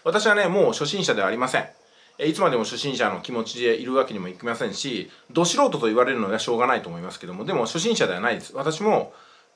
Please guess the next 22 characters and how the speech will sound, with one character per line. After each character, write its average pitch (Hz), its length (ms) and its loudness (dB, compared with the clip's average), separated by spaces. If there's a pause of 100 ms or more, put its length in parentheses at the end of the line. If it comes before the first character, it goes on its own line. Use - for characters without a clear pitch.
格 - 180 -4
闘 156 180 4
技 113 60 -6
の 135 180 2
世 - 140 -4
界 117 220 0
に 131 260 -2
身 127 160 0
を 135 140 4
置 135 100 -4
く 139 340 0 (200)
ブ 117 160 -6
レ 156 60 6
イ 156 40 2
キ 156 100 -4
ン 147 80 -2
グ 147 80 0
ダ 151 100 6
ウ 107 80 2
ン - 20 -6
の 92 80 -8
ね、 - 220 -10